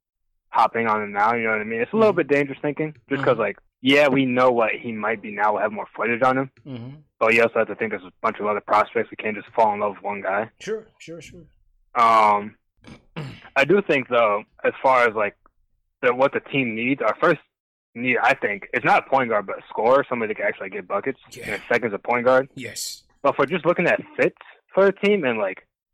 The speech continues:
Speaker 1: who would be the best fit for a team, I think Denny might actually profile to that just because
Speaker 2: Yeah.
Speaker 1: he can handle the ball a little bit. He can score a little bit. He does, like, a little bit of everything.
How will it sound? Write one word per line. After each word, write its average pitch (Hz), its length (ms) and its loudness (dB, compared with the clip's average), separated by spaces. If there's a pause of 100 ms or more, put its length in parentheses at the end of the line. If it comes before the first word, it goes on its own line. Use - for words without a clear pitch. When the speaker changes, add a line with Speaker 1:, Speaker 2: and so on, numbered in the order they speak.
(280)
Speaker 1:
who 135 120 4
would 135 120 4
be 123 80 -2
the 117 80 -4
best 117 220 -2
fit 135 160 0
for 151 140 0
a 139 40 -4
team, 139 120 -6
I 107 80 -2
think 131 220 -2
Denny 123 220 0
might 117 200 -2
actually 110 260 -4 (140)
profile 110 460 2
to 95 40 -10
that 92 240 -6
just - 180 -6
because 113 260 2
Speaker 2:
Yeah. 98 40 -2
Speaker 1:
he 123 80 -6
can 101 120 -8
handle 120 380 0
the 107 100 0
ball 104 360 2 (460)
a 113 80 -2
little 123 220 4
bit. 120 260 2 (340)
He 135 100 0
can - 200 -6
score 117 240 2
a 117 40 0
little 117 160 4
bit. 110 220 -2
He 151 80 -4
does, 233 220 2
like, 190 100 0
a 127 60 2
little 127 260 2
bit 113 160 0
of 98 100 -6
everything. 131 460 -4